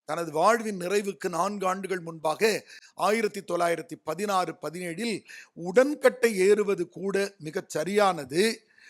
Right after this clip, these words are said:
உடன்கட்டை ஏறுவதற்கு இந்து பெண்கள் எல்லாம் தயாராக இருக்க வேண்டும்" என்று பாரதி எழுதியிருக்கிறார்.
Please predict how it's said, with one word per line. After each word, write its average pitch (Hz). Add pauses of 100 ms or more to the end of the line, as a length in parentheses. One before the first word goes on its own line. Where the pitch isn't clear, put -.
(100)
உடன்கட்டை 240
ஏறுவதற்கு 196
இந்து 208
பெண்கள் 180
எல்லாம் 170
தயாராக 196
இருக்க 165
வேண்டும்" 156
என்று 160
பாரதி 123
எழுதியிருக்கிறார். -